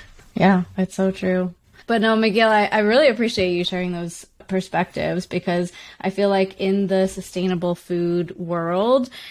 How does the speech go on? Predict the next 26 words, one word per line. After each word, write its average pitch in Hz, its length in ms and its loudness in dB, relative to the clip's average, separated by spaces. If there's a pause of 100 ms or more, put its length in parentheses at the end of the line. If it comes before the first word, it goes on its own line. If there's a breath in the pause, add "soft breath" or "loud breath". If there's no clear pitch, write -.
there's 202 320 0
a 214 60 0
lot 208 220 2
of 247 100 -4
privilege, 220 520 0 (100)
<laughs> - 60 -20
right? 180 320 0
Like, 180 200 -2
we're 185 100 4
talking 185 420 -2
about 175 320 2 (320 loud breath)
doubling 196 400 4
the 185 80 2
cost 180 360 -4
of 175 120 -2
food 196 460 6
for, 175 260 -2
like, 170 280 -2 (180 loud breath)
high 180 220 0
quality, 175 460 0
nutritious 180 640 -4
vegetables 175 560 -6
and 170 160 -4
meat. 196 340 2 (320 loud breath)
Meanwhile, 180 1000 2
there's 180 340 -2